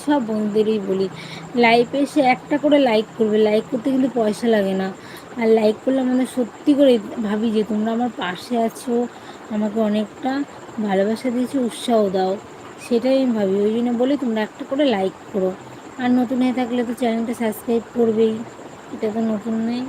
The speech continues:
এটা পুরনোই, তোমরা করবে কিন্তু অবশ্যই। আর আমার মনে দুঃখ দিও না, অবশ্যই লাইভে এসো। আমি প্রত্যেক দিন এখন আসার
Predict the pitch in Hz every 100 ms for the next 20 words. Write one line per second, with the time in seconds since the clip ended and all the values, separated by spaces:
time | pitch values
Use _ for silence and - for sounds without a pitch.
0 | 285 220 220 233 220 208 220 226 226 226
1 | 214 214 - 208 202 208 208 202 202 208
2 | 226 - 226 214 240 - - - - -
3 | - - - 214 202 196 208 214 214 220
4 | 208 196 - 226 220 220 214 220 233 226
5 | 220 208 - 240 220 208 208 247 233 -
6 | 277 285 - - - - - 226 233 214
7 | 233 - - - 262 226 214 240 254 240
8 | 226 240 226 214 240